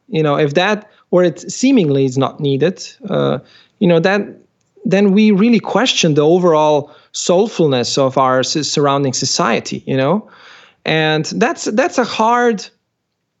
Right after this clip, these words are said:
that's a hard thing to be aware of, you know, but still kind of put on a hat of, "Let's look at things in a beautiful way and let's, let's help instill the change," you know? So, uh, I'm sure this is,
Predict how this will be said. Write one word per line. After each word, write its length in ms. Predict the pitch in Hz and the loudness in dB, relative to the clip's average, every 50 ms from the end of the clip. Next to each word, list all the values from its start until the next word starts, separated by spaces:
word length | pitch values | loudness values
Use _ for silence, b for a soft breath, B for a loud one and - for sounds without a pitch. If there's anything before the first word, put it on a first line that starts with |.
| _ _ _ _ _ _ _ _ - | _ _ _ _ _ _ _ _ -4
that's 160 | 269 277 - | -4 -2 -2
a 80 | 262 | -2
hard 360 | - - - 226 233 233 220 - | -2 -2 -2 -2 0 0 -2 -4
thing 280 | - 214 202 190 180 | -2 -2 -2 0 -2
to 160 | - - 170 | -4 -6 -8
be 160 | 147 160 156 147 | -4 -2 0 0
aware 440 | 131 131 135 151 156 151 151 147 120 | 2 2 2 2 2 2 2 0 0
of, 280 | - - - - - | -2 -4 -10 -12 -8
you 100 | 147 143 | -6 -4
know, 360 | 131 131 131 135 139 160 156 b b b b b b b b b | -2 0 0 0 -2 -2 -4 b b b b b b b b b
but 220 | 147 165 202 196 | -2 -2 -2 -2
still 340 | - - - - 233 233 226 | -4 -6 -2 0 2 2 2
kind 320 | 226 - - 208 202 196 190 | 0 -2 -2 -2 0 0 0
of 260 | 180 165 156 - - _ _ _ _ _ _ _ _ | 0 0 -2 -6 -14 _ _ _ _ _ _ _ _
put 180 | - 202 196 190 | -2 0 0 2
on 200 | 185 185 180 165 | 2 2 0 0
a 100 | 143 131 | -2 -4
hat 520 | 127 - - 175 165 165 165 170 165 - | -4 -4 -4 -2 0 0 0 -2 -4 -4
of, 500 | - 160 156 151 147 143 127 - - - _ _ _ _ _ _ _ _ _ _ _ _ _ _ _ _ _ - | -4 -2 -2 0 0 -2 -4 -6 -12 -20 _ _ _ _ _ _ _ _ _ _ _ _ _ _ _ _ _ -2
"Let's 300 | 160 175 175 - - - | 0 0 0 0 0 0
look 180 | 196 185 190 | 0 0 0
at 80 | 165 147 | -2 -2
things 400 | - - 175 170 160 156 139 - | 0 0 0 2 0 0 0 0
in 80 | 160 143 | 0 -2
a 60 | 131 | -2
beautiful 680 | 127 120 135 139 160 180 175 160 - - - 151 147 | -2 -4 -2 0 2 2 2 2 2 0 0 2 2
way 320 | 147 143 143 139 139 143 135 | 2 2 2 2 0 0 0
and 200 | 139 135 131 139 | -2 -2 -2 0
let's, 420 | 147 147 147 - - - - - - | 0 -2 -4 -6 -10 -12 -12 -10 -6
let's 280 | - 151 143 143 - - | -2 -2 -2 -2 -4 -8
help 320 | - - 175 175 165 170 | -4 -2 0 0 0 0
instill 420 | 156 143 127 - - - 160 147 131 | -2 -2 -2 -4 -2 0 0 0 0
the 80 | 131 | -2
change," 560 | 131 - - - - 143 127 127 139 131 - - | -4 -4 -2 0 0 0 -2 -2 -4 -6 -6 -4
you 60 | 135 | -2
know? 260 | 135 131 131 135 - B B B B B B B B | -2 -2 -2 -4 -8 B B B B B B B B
So, 440 | B - - 185 170 160 156 160 - | B -2 2 2 4 4 4 2 2
uh, 220 | 165 165 156 151 151 | 0 0 0 0 0
I'm 140 | 170 175 180 | 2 0 2
sure 340 | - - - 247 254 262 247 | 2 0 2 2 2 2 2
this 240 | 208 214 196 - - | 2 0 0 0 0
is, 360 | 190 185 170 - - - b | 0 0 0 -2 -6 -10 b